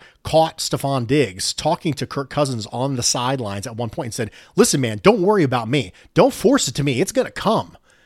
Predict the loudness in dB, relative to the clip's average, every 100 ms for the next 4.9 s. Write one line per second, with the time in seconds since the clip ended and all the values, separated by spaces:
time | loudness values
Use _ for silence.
0 | _ _ _ _ -4 -2 -2 -2 0 0
1 | -2 -2 -2 0 0 2 2 2 0 0
2 | -2 -2 -2 0 -2 -2 -2 -2 -2 -2
3 | -2 -2 0 0 -2 -2 -2 -4 -6 -6
4 | -6 -4 -2 -2 -4 -10 2 4